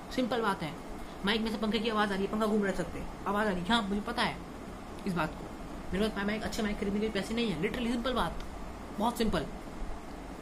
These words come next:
बात को समझो यार। हम लोग, इंसान जज करेगा, हंड्रेड परसेंट जज करेगा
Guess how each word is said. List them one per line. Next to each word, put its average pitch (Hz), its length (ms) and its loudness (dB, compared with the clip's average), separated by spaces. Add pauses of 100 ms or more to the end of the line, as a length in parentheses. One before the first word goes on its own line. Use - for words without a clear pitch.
(120)
बात 214 180 0
को 226 60 0
समझो 208 260 0
यार। 143 180 -2 (680)
हम 226 240 2
लोग, 202 100 4
इंसान 208 340 0
जज 220 200 4
करेगा, 208 320 2 (300)
हंड्रेड 220 240 0
परसेंट 226 280 2
जज 208 140 0
करेगा 156 320 0